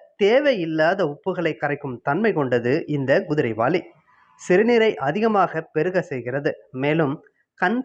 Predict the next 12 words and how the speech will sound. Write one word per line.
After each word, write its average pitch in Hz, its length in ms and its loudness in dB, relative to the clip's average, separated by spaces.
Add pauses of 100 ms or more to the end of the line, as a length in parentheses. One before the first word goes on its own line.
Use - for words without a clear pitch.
சார்ந்த 170 340 0 (220)
அனைத்து 247 380 -4 (100)
பிரச்சனைகளை 143 500 -2 (220)
சரி 175 260 2
செய்யக்கூடிய 147 640 2 (400)
பீட்டா 240 340 0 (120)
கரோட்டின் 156 440 -2 (240)
குதிரைவாலியில 160 600 2 (420)
அதிகமா 156 340 -4 (120)
இருக்கு. 131 260 -2 (580)
செரிமானத்தின் 240 640 2
போது 202 220 4